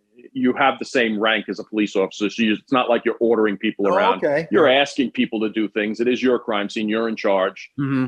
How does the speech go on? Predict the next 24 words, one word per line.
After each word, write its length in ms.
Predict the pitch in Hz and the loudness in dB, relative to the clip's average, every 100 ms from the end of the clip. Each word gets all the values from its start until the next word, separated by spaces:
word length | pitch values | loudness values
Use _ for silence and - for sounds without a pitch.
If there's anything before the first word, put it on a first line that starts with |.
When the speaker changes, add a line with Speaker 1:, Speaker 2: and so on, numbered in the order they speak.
| 123 | 0
Speaker 1:
but, 300 | 113 104 98 _ _ 104 | 2 2 0 _ _ -14
uh, 100 | 113 - | -14 -10
it's 260 | 120 127 123 | -4 -4 0
not 180 | 131 117 | 0 2
like 160 | 117 | 0
you're 120 | 120 101 | 0 0
barking 380 | 113 110 110 104 | 0 0 0 0
orders 320 | 104 101 101 | 0 -2 -6
at 80 | 98 | -4
people. 400 | 107 98 98 101 | -4 -2 -2 -2
Uh, 160 | 98 | -4
you 60 | 101 | -4
know, 140 | 107 | -2
a 40 | 101 | 0
sergeant 480 | - 123 120 123 | 2 4 4 0
is 100 | 107 | -2
still 220 | - 131 117 | -2 0 2
my 200 | 110 110 | 2 0
supervisor 760 | - 123 107 101 101 101 107 | 0 -2 0 2 2 2 0
and 100 | 104 95 | -2 -4
lieutenant's 420 | 104 117 110 101 | -4 -2 -2 -6
still 220 | - 107 | -4 -4
my 140 | 101 98 | -2 -4
supervisor, 760 | - 101 98 101 101 95 101 | -6 -4 0 2 0 -2 -6